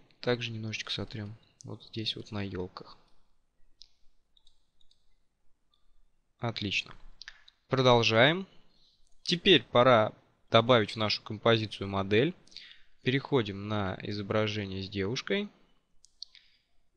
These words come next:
И, как видите, она у нас на белом фоне, поэтому отделить ее от фона будет довольно легко. Возьмем просто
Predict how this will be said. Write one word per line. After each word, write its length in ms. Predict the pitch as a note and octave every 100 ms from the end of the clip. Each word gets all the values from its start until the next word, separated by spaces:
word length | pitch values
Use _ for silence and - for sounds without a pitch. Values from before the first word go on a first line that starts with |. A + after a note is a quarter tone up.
| _
И, 220 | F3 F#3+
как 220 | F3 C#3+ -
видите, 220 | C3 B2
она 80 | A#2+
у 20 |
нас 200 | A2+ -
на 120 | B2
белом 300 | C#3 D#3+ E3
фоне, 360 | - G#3 G3 B2+
поэтому 800 | - B2+ A#2+ - A2+ G2+ F#2+ - - - _ _
отделить 520 | A#2 A#2 C3 B2 -
ее 160 | A2
от 100 | G#2+
фона 260 | - A#2 G#2+
будет 300 | G#2 G#2+ G#2
довольно 360 | A2 B2 C3+ C#3
легко. 480 | D#3+ - - G3+ F#3+ - - - _ _
Возьмем 400 | A#2 C3 C#3+ A#2+
просто 680 | - A#2+ G#2+ - - -